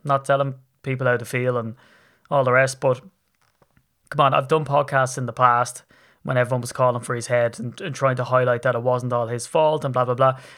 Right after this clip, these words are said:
And when I've been breaking down the game, sort of the reason why I've been doing it is, is 'cause it's quite evident that it's not all on Mike McCarthy.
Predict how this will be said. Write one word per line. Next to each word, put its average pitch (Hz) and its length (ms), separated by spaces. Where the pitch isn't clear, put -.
And 175 80
when 180 100
I've 180 60
been 185 120
breaking 196 360
down 190 160
the 147 80
game, 143 360
sort 135 220
of 123 160
the 151 100
reason 160 360
why 147 140
I've 131 120
been 127 160
doing 127 240
it 127 100
is, 117 180
is 117 140
'cause 123 180
it's 127 120
quite 165 300
evident 139 420
that 123 120
it's - 180
not 127 280
all 127 220
on 113 80
Mike 117 260
McCarthy. 131 560